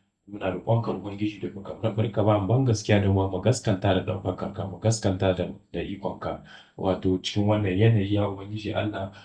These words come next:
mu kai ga ganin alherinka. Kuma a cikin jikinmu, a cikin ruhaniyarmu ka kai ga kas-, ga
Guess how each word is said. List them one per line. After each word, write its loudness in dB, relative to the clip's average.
mu -4
kai 6
ga 2
ganin 8
alherinka. 2
Kuma 2
a -4
cikin 4
jikinmu, 4
a 2
cikin 0
ruhaniyarmu 4
ka 0
kai 0
ga -8
kas-, -4
ga -2